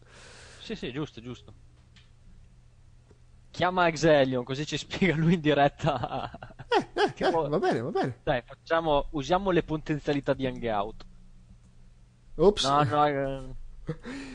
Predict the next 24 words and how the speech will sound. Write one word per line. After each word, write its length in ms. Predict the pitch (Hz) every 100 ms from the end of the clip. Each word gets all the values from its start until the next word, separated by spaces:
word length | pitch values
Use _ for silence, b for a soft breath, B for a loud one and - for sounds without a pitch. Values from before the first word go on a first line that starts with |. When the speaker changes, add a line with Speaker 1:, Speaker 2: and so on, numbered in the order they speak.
| 226 -
Speaker 2:
<laughs> 0 |
Ok. 180 | 151 127
Speaker 1:
Exelion, 560 | 135 143 135 135 120
che 200 | - 139 - 127
non 220 | 131 139
linkare, 540 | 139 135 131 123 117 113
adesso 280 | 131 -
ti 80 | -
tiriamo 360 | - 127 120 110
dentro. 460 | 107 98 95 110 - - - - - - - _ _
Speaker 2:
<laughs> 760 | 131 120 131 131 135 147 131
Exelion, 720 | 135 135 160 190 208 220 233 -
devi 220 | 135 127
andare 320 | 127 131 123
su, 760 | - - 131 127 123 123 117 - _ 139
eh, 240 | 147 147
ehm, 480 | - 127 120 117 113
Google 240 | 120 143 156
Plus 400 | 185 208 - 240
e 60 |
dovresti 280 | 165 131 127
trovarti 460 | 120 117 113 107 117
un 100 | 110
invito. 380 | 107 98 107